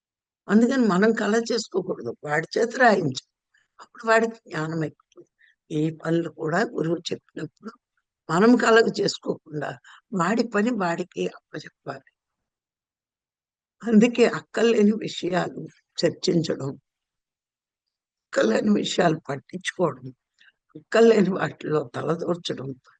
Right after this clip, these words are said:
అక్కర్లేని దాని గురించి ఆలోచించడమే విషయ చింతన. మరి ఆ విషయ చింతన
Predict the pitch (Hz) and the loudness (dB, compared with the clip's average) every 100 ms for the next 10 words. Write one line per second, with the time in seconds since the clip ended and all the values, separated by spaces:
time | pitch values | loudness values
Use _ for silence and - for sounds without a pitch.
0 | - 175 - 254 240 220 208 175 175 - | -8 -6 4 6 8 8 6 2 0 -4
1 | 156 - 143 156 202 180 - - - - | -8 -8 -6 -2 0 0 -4 -10 -8 -6
2 | 165 190 220 185 - 127 127 127 135 - | -4 -2 -2 -2 -4 -6 -8 -8 -10 -10
3 | - 135 _ _ _ _ _ _ 247 254 | -16 -18 _ _ _ _ _ _ 2 2
4 | - 175 185 240 208 202 - 247 254 254 | 2 4 6 4 2 0 0 0 0 -2
5 | 208 208 202 190 | -4 -4 -4 -6